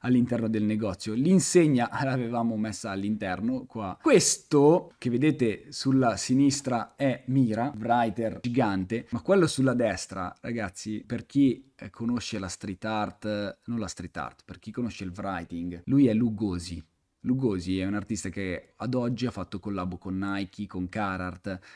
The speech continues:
con aziende giganti, vive a Berlino insieme a suo fratello e fa delle cose clamorose, è un tatuatore incredibile e un writer incredibile. Qui era nel nostro negozietto a disegnare e poi il futuro gli ha regalato sicuramente delle, delle hit clamorose. Qui c'era uno dei miei cappellini preferiti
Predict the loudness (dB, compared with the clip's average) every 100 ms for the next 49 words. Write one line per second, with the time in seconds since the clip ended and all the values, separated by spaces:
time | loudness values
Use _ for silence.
0 | _ -6 -4 -2 -2 -2 -2 -6 -4 -2
1 | -2 -2 -4 -4 -10 _ 0 2 2 0
2 | -2 -2 -2 0 -2 -2 -2 -4 -6 -8
3 | -10 -8 -6 -4 -4 -4 -6 -8 -10 -8
4 | -6 -2 -2 -2 -4 -6 -6 -4 -2 -2
5 | -2 -4 -2 -4 -4 -8 -6 -4 -4 -4
6 | -4 -2 -2 0 0 0 -2 -2 -4 -6
7 | -4 -6 -6 -6 -6 -6 -6 -6 -6 -8
8 | 0 4 6 6 2 -2 -2 -4 -6 -4
9 | -4 -4 -6 -6 -6 0 2 2 0 -4
10 | -6 -8 -4 -4 -6 -8 -6 -4 -4 -6
11 | -6 -6 -8 -10 -4 -4 -4 -4 -4 -4
12 | -4 -4 -2 0 0 -2 -8 -12 -8 -6
13 | -4 -6 -8 4 6 8 8 8 10 10
14 | 8 4 4 4 4 4 4 4 4 2